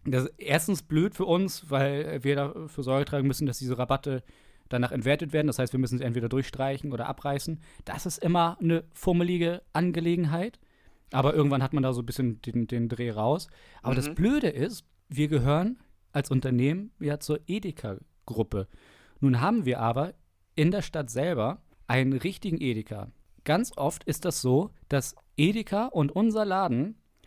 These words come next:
Speaker 1: zur gleichen Zeit oder zu überschneidender Zeit so eine Rabattaktion fahren. Das
Speaker 2: Ja.
Speaker 1: heißt, in der Lokalzeitung oder Regionalzeitung sind dann plötzlich zwei verschiedene Rabattbögen. Und die Kunden denken so, „Oh ja, oh, da können wir dann, äh,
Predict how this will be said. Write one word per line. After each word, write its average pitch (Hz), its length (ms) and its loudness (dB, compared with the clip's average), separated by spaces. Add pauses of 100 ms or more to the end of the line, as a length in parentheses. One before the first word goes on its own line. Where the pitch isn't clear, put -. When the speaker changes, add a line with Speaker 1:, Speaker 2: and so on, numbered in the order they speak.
(140)
Speaker 1:
zur 147 420 2 (160)
gleichen 175 360 0
Zeit 135 320 0
oder 147 200 0
zu - 140 -12
überschneidender 151 760 0
Zeit 110 460 -6
so - 120 -4
eine 135 140 2
Rabattaktion 139 720 0
fahren. 92 440 -6 (320)
Das 123 180 -4
Speaker 2:
Ja. 113 60 4
Speaker 1:
heißt, - 300 2
in 139 140 2
der 131 300 4
Lokalzeitung 151 800 0
oder 120 160 0
Regionalzeitung 135 680 -2 (220)
sind 139 120 2
dann 127 80 4
plötzlich 143 380 -2
zwei 156 300 0
verschiedene 175 380 -2
Rabattbögen. 110 600 -2 (380)
Und 139 140 4
die 135 60 -4
Kunden 160 320 2
denken 151 200 0
so, 165 200 -10
„Oh 185 240 0
ja, 170 320 0 (200)
oh, 170 240 2
da 147 100 2
können 160 180 2
wir 156 80 4
dann, 143 320 2
äh, 143 340 -2